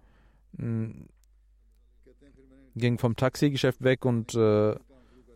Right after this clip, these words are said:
teilte Essen aus und durch die Gnade Allahs ging es mir besser. Vor dem Ramadan konnte,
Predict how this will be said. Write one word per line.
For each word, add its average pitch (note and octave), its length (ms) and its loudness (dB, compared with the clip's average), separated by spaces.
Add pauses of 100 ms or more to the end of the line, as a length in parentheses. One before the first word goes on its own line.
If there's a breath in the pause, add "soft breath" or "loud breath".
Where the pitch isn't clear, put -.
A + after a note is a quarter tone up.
(600)
teilte A2+ 340 2
Essen C3+ 260 0
aus C3 460 2
und G#2 640 -2 (300)
durch G2+ 360 -8
die G#2+ 100 -4
Gnade G#2+ 260 2
Allahs G#2 340 2
ging A2 100 -4
es G#2 140 -4
mir G2+ 120 -2
besser. A#2 380 2 (640 soft breath)
Vor A#2+ 220 0
dem A#2+ 140 2
Ramadan A2+ 580 2
konnte, A2+ 580 0